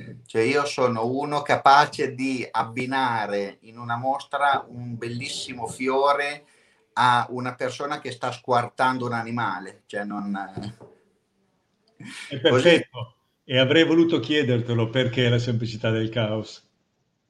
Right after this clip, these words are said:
Speaker 1: Ma per me è tut-, mm, cioè, basta andare
Speaker 2: Dunque,
Speaker 1: fuori, no? Tu vai
Speaker 2: ascolta.
Speaker 1: fuori a Milano, non c'è, vivi nel caos, no?
Speaker 2: Ho da dire due cose sul caos.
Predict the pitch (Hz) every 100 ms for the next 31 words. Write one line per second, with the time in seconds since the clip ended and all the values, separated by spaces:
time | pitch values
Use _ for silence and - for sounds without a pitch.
0 | _ - - - - - 120 165 - 330
1 | 302 107 104 - 165 - 123 117 110 107
2 | 101 98 98 101 - 123 - _ _ _
3 | _ 117 147 - 160 156 160 165 147 120
4 | 90 87 95 95 120 - _ - 170 139
5 | 165 185 180 180 156 131 123 101 98 98
6 | 95 - 101 120 117 170 107 85 - _
7 | _ - 107 151 190 160 156 135 147 123
8 | - 156 101 90 98 - 101 127 - _
9 | _ _ _ _ _ _ _ _ _ _
10 | _ 131 139 151 180 180 175 185 175 147
11 | 127 120 117 104 113 95 98 101